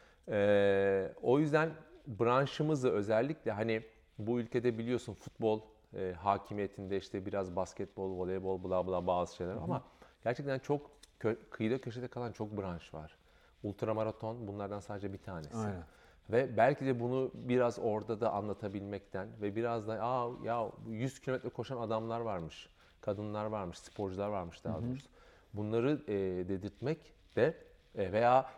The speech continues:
Speaker 1: işte Türkiye biliyorsun dört yanı cennet. Bizim
Speaker 2: Hı.
Speaker 1: hani gidiyorsun,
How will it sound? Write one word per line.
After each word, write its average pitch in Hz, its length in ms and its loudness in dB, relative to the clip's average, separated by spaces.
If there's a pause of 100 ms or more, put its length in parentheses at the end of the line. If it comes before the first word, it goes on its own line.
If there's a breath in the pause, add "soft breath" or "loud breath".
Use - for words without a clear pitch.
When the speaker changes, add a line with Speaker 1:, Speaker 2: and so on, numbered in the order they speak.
(100)
Speaker 1:
işte - 220 -4
Türkiye 123 600 -2
biliyorsun 113 520 -4
dört 120 380 6
yanı 113 340 0
cennet. 110 580 2 (140)
Bizim 107 300 -2
Speaker 2:
Hı. 110 40 0
Speaker 1:
hani 120 260 2
gidiyorsun, 127 540 0